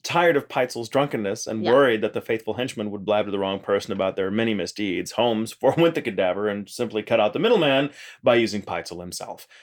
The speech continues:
Speaker 1: knocking him out with chloroform and staging the explosion around his unconscious body. The next day,
Speaker 2: I wouldn't
Speaker 1: Holmes
Speaker 2: be surprised, though, if it was just, like, it actually happened that way and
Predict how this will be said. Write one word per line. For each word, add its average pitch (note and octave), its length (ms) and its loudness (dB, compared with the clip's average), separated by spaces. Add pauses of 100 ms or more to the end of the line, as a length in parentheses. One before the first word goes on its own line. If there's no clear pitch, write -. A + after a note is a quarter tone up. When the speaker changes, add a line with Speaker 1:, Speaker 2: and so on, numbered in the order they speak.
(140)
Speaker 1:
knocking A#2+ 520 0
him A#2+ 100 0
out E2+ 280 -4
with G2+ 120 -18
chloroform G#2+ 680 0 (300)
and F#2+ 120 -8
staging A2 480 0
the F#2 80 -4
explosion F2 540 -8
around E2 340 -14
his E2+ 160 -12
unconscious E2 640 -12
body. - 400 -6 (400)
The F#2+ 60 -6
next C#3+ 340 2
day, C#3+ 360 4
Speaker 2:
I - 140 0
wouldn't F3 260 6
Speaker 1:
Holmes B2 320 -6
Speaker 2:
be A3 140 -2
surprised, D#3+ 640 -8
though, D3+ 180 -6
if D#3 140 -12
it - 60 -10
was E3 180 -6
just, - 240 -12
like, - 300 -8 (1120)
it F#3+ 100 -6
actually D3+ 380 0
happened E3 400 -4
that F3 220 -6
way F#3+ 460 -8
and E3+ 280 -10